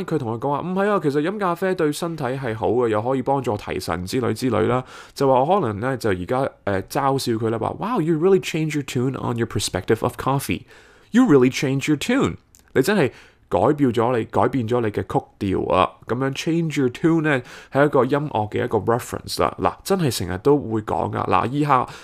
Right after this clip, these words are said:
或者以上我講嘅所有嘅 idioms 呢，都唔係一啲，呃，未聽過嘅 idioms，即係我，我依個系列啦，English on the Go 嘅系列呢，講親嘅英文呢，都會係，呃，外國呢，外國人呢，係好常用，非常之常用嘅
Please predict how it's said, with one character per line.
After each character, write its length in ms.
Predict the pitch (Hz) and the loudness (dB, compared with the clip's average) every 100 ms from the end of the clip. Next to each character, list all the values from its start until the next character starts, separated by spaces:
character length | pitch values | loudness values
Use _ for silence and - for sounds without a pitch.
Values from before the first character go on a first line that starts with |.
| - | -4
或 80 | 113 | -2
者 80 | 147 | 0
以 180 | 131 120 | -2 -2
上 320 | - 101 98 | 0 0 2
我 160 | 95 107 | 0 2
講 200 | 98 123 | 0 0
嘅 80 | 123 | -4
所 180 | - | -2
有 80 | 131 | -2
嘅 100 | - | 0
idioms 380 | - 127 - 107 113 | -2 -2 -6 -4 -6
呢， 60 | - - - | -6 -14 -2
都 100 | 220 | 0
唔 80 | 139 | 2
係 180 | 101 107 | 0 0
一 40 | 123 | 0
啲， 280 | 156 151 | 0 0
呃， 300 | - 104 104 - | 0 -2 -4 -4
未 180 | 113 110 | -4 -4
聽 300 | - 170 151 | -2 -2 2
過 180 | 131 117 | 2 2
嘅 180 | 117 | 0
idioms， 420 | 139 113 - - - - - | -2 -4 -6 -10 -18 -20 0
即 120 | 151 | 2
係 120 | 120 | 2
我， 320 | - 101 - - | 0 -2 -2 2
我 120 | 104 | 2
依 160 | 131 151 | 0 -2
個 80 | 123 | -2
系 140 | - | 0
列 200 | 98 92 - | 0 0 -2
啦， 180 | 120 - - - | -4 -4 -14 -4
English 300 | 180 185 180 | 4 4 4
on 120 | 127 113 | 0 -4
the 80 | |
Go 200 | 117 143 | 0 0
嘅 140 | 127 110 | 0 -2
系 60 | 98 | -4
列 120 | 87 | -4
呢， 180 | - 113 - - _ | -4 -4 -6 -20 _
講 260 | 92 107 139 | 4 4 2
親 200 | 165 156 | -2 0
嘅 140 | 135 | -2
英 260 | 131 139 135 | -2 -2 -2
文 180 | 98 | -2
呢， 100 | 113 117 - - | -4 -6 -12 -6
都 140 | - 151 | 0 2
會 200 | 123 110 | 4 2
係， 320 | 110 92 - - | 2 0 -2 -4
呃， 220 | 90 90 | -4 -2
外 160 | 95 92 | -2 0
國 220 | 104 - | 0 0
呢， 160 | 107 104 | -2 -4
外 140 | - 101 | -2 2
國 120 | 107 | 2
人 120 | - - | 2 -2
呢， 140 | 120 - | -6 -4
係 80 | 92 | -4
好 300 | - 82 120 | 2 2 4
常 200 | - 85 | 2 0
用， 160 | 80 - | -4 -8
非 200 | - 135 | -2 0
常 200 | 127 90 | 0 -2
之 120 | 95 101 | -4 -4
常 160 | - - - | -4 -4 -8
用 180 | - - - - - | -10 -12 -16 -20 -4
嘅 320 | - 90 90 | 2 4 2